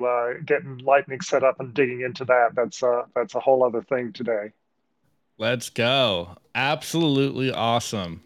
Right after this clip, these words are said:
Speaker 2: Well, great to have you, Richard. I, I appreciate you reaching out today or in the past so we can get you on today.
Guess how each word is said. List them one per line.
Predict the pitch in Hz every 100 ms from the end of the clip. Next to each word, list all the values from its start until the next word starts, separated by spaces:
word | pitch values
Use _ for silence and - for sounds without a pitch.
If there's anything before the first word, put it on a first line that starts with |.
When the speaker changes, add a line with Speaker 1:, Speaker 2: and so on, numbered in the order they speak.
| -
Speaker 2:
Well, | 131 170 92 - - - - - - - -
great | 175 294
to | 170
have | 180
you, | 170
Richard. | 170 170 185
I, | 165 156
I | 135
appreciate | 143 - 156 - 160
you | 147 156 151
reaching | 151 - 151
out | 147 143
today | - 143 147 147 120 123 -
or | 120 135 143
in | 135 123 - 143
the | 135
past | 131 127 131
so | - 135
we | 131
can | 131
get | 123
you | - 127
on | 131
today. | 117 131 127 120